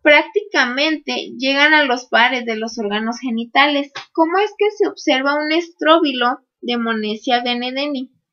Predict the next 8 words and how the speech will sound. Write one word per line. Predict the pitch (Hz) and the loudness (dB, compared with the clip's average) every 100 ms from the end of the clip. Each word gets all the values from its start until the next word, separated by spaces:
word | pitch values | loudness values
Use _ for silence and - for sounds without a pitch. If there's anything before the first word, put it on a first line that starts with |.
| _ _ _ _ _ _ _ | _ _ _ _ _ _ _
Este | 349 466 494 359 339 - | 2 2 0 0 0 0
es | - 262 311 | 0 2 2
el | - 302 | 0 2
estróbilo | 320 330 247 240 262 277 269 | 2 0 0 0 2 0 2
de | 240 208 | 2 2
esa | 208 233 | 2 -2
mones-, | 233 240 254 294 311 - | -2 -2 0 -2 -2 -6
moniesia. | 226 233 233 254 294 330 294 233 | -4 -2 -2 0 0 0 0 0